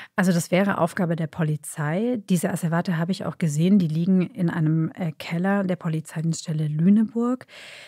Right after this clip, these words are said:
Die sind nicht alle, manche davon sind im Internet, aber die sind sehr klein. Die sind, wenn man schon recht alt ist, nicht mehr wahnsinnig gut zu erkennen.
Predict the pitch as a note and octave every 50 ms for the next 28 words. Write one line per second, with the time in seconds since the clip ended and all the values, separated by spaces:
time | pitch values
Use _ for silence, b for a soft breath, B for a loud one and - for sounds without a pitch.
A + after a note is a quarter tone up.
0 | B B B _ - F#3+ F3 D#3 F#3 G3 G#3 - F#3+ F#3 F#3 - - - _ -
1 | D#3 E3 F#3 G3 E3+ - F3 E3+ F#3 F3+ G#3 F3+ F3 - - E3+ E3 D3+ D3 E3
2 | E3+ F3 E3+ - - F#3 E3 - E3+ F#3 F#3+ F#3+ G#3+ G#3+ G#3 G#3+ A3+ A3+ - -
3 | E3 D#3+ E3 E3 - - D#3+ D3+ - - E3 D#3 D#3 - - - F3 E3+ F3 F3+
4 | F#3+ G3+ G3+ G3+ F3 D#3+ - F3+ E3+ E3+ D#3 F3 D#3+ D#3 D3+ D3+ D3+ D3+ - -
5 | - - - - - - D#3 D#3 D#3 D#3 D#3 D#3 - - - - - - _ _
6 | _ - G#3 F3 E3 D3 - - - - E3 E3 - F#3+ - - E3+ E3 D3 E3+
7 | E3 E3 D#3+ D#3+ D#3+ D#3+ E3+ E3+ D#3+ D#3 D#3 D3+ - - F#3 D#3 - - - -
8 | - D3+ - - - - D#3+ F3 F#3 G3 G3+ G3+ G3+ G3+